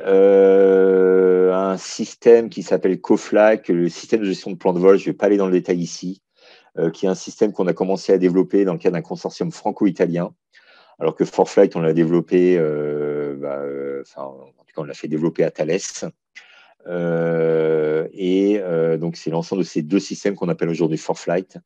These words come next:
et qu'on, qu'on a mis en service. Euh, ForFlight, c'est aussi, euh, au-delà du coût du système, euh, et de tout, tout, tout ce qui est nécessaire pour accompagner, euh,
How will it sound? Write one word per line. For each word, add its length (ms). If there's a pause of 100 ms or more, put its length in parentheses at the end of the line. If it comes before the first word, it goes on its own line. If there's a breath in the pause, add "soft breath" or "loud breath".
(360 soft breath)
et 100
qu'on, 300
qu'on 160
a 60
mis 80
en 60
service. 420 (840 soft breath)
Euh, 100
ForFlight, 580
c'est 160
aussi, 720
euh, 640
au-delà 460
du 140
coût 160
du 100
système, 680
euh, 640
et 140
de 160
tout, 360
tout, 200
tout 140
ce 80
qui 120
est 40
nécessaire 380
pour 160
accompagner, 680
euh, 240